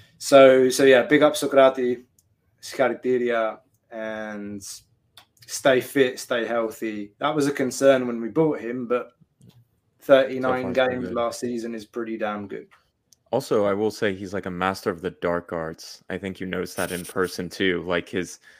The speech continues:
Speaker 2: posi-, just, like, he rides the line so well, like, of what you can do and what you can't do.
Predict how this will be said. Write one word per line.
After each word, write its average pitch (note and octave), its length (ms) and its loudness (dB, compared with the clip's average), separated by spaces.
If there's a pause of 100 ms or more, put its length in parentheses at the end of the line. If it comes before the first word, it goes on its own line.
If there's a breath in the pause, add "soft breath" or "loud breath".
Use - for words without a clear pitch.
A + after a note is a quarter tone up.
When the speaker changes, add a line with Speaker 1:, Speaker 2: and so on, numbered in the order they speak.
(260 soft breath)
Speaker 2:
posi-, G#2 560 -2
just, A2 240 -6
like, G#2 140 0
he G2+ 120 -4
rides F#2 480 -2
the F#2+ 120 -4
line F2 420 -2
so F#2 420 -2
well, E2+ 420 -4
like, E2+ 300 -8
of F2 120 -8
what F#2+ 280 -2
you F#2 100 -8
can F2+ 240 -12
do F2+ 280 -6
and F#2+ 120 -10
what F2+ 140 -6
you F#2 120 -12
can't - 380 -12
do. F2+ 380 -6